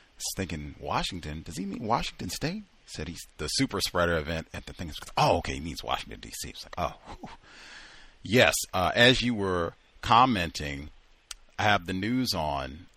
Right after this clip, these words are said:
and the story that they just were talking about, it was covid nineteen, and it had as bad as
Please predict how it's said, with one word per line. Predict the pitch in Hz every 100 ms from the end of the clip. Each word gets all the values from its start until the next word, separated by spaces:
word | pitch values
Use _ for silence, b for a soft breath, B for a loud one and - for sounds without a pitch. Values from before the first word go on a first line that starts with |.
| -
and | 92 87 85 82 76 b b b b b b _
the | 95
story | - 120 110 107
that | 95 -
they | 101 104
just | 110 98 -
were | 90
talking | 104 104 101 90
about, | 80 85 85 -
it | - 82
was | 82 -
covid | 104 101 104
nineteen, | 95 95 92 107 101
and | 87
it | 85
had | 92 90 82 - _
as | 87 87
bad | 71 - 98 120 127 123 - - -
as | 92 87